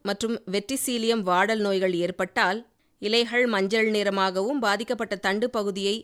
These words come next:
உரித்து பார்த்தால் திசுக்கள் பழுப்பு மற்றும் கருப்பு நிறமாகவும் மாறி காணப்படும். இத்தகைய மண் மூலம் பரவும் நோய்களை கட்டுப்படுத்த கோடை உழவு செய்ய வேண்டும்.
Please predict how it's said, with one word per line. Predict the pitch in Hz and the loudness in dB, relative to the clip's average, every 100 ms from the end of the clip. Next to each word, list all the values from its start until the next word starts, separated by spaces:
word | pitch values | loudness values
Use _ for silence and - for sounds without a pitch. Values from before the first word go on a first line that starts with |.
| _ _ _ - | _ _ _ -8
உரித்து | 208 240 254 226 | -4 -2 -2 0
பார்த்தால் | 214 196 - 208 220 | 2 2 2 2 2
திசுக்கள் | 208 247 233 226 233 | -4 -4 -2 -2 0
பழுப்பு | 196 220 247 262 262 | 0 0 -2 -2 0
மற்றும் | 196 202 190 | 0 -2 -2
கருப்பு | 185 190 233 | 0 0 0
நிறமாகவும் | 233 185 185 175 170 170 254 220 | 0 2 2 2 2 2 2 0
மாறி | 175 196 | 0 0
காணப்படும். | 220 165 160 160 156 156 _ _ _ - | 0 -2 -2 -2 -4 -4 _ _ _ -10
இத்தகைய | 247 294 269 254 247 269 - 202 202 | -4 0 4 6 6 2 -2 -2 2
மண் | 208 302 | 2 2
மூலம் | 302 277 269 233 | 0 0 0 0
பரவும் | 202 202 196 | 2 2 2
நோய்களை | 185 208 208 196 | 2 0 0 -2
கட்டுப்படுத்த | 185 160 180 180 160 - 226 262 | -2 -4 -2 -2 -2 0 0 0
கோடை | 240 240 269 277 | 2 4 4 2
உழவு | 226 185 180 185 | 2 2 2 0
செய்ய | 170 160 160 | -2 -2 -2
வேண்டும். | 151 147 233 | -4 -2 -4